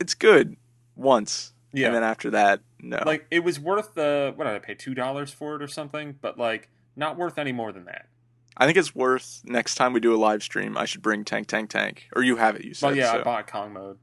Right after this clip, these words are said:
Speaker 2: because that, that, that was my goal. I wanted Tank, Tank, Tank for Kong mode, and then they had it where you could just download Kong mode, so it
Speaker 1: Yeah.
Speaker 2: made sense.
Speaker 1: That's the only redeeming quality of that game. But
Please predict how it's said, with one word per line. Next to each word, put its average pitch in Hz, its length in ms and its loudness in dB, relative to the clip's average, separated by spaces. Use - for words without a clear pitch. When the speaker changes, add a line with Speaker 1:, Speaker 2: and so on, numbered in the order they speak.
Speaker 2:
because 110 360 -6
that, 92 160 -8
that, 101 240 -2
that 98 160 0
was 107 160 -6
my 104 100 -4
goal. 104 400 -2
I 104 60 0
wanted 120 320 -2
Tank, 113 240 -10
Tank, 110 180 -8
Tank 107 180 -6
for 113 200 -14
Kong 110 340 -6
mode, 92 440 -14
and 95 340 -14
then 113 120 -6
they 110 180 -6
had 110 200 -4
it 107 80 -6
where 107 80 -8
you 107 80 -8
could 107 120 -12
just 110 220 -12
download 101 440 -6
Kong 101 300 -8
mode, 87 260 -14
so - 160 -14
it 90 120 -12
Speaker 1:
Yeah. 95 60 -12
Speaker 2:
made 95 160 -14
sense. 95 340 -18
Speaker 1:
That's 127 140 6
the 139 80 4
only 117 220 2
redeeming 107 340 -2
quality 98 320 -4
of - 80 -10
that - 160 -6
game. - 300 -16
But 113 240 8